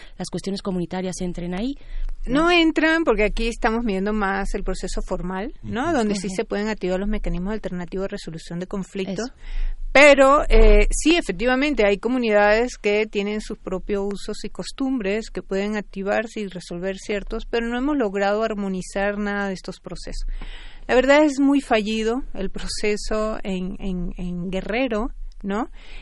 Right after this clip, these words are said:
Speaker 2: Pero vemos, por ejemplo, que el Poder Judicial se preocupa, se acerca a nosotros y nos dice, "Oigan, ¿qué hacemos?". Digo, "Oiga, usted solo no puede hacerlo, lo tiene que hacer en coordinación con el resto de instituciones".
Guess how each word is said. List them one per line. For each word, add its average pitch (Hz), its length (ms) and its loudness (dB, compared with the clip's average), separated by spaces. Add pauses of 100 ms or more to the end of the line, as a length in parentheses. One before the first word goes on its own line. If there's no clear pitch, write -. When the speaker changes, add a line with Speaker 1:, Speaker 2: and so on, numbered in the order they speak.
(220)
Speaker 2:
Pero 277 220 10
vemos, 294 260 6
por 262 160 2
ejemplo, 226 380 -2
que - 100 0
el 233 80 -2
Poder 208 220 -2
Judicial 220 580 -2
se 226 220 -4
preocupa, 233 640 -2
se - 160 -4
acerca 247 480 -2
a - 20 2
nosotros 220 560 -4
y 196 40 0
nos 196 260 -2
dice, 247 380 -2
"Oigan, 233 440 0
¿qué 226 220 0
hacemos?". 226 420 0
Digo, 196 280 0
"Oiga, 247 280 -2
usted 226 240 -2
solo 269 380 4
no 247 140 2
puede 208 180 2
hacerlo, 214 480 -2
lo 196 100 -6
tiene 220 320 -6
que 233 60 -2
hacer 208 420 0 (480)
en 214 200 -2
coordinación 214 800 0
con 233 340 -4
el 208 100 -2
resto 226 480 -2
de 208 80 0
instituciones". - 800 -10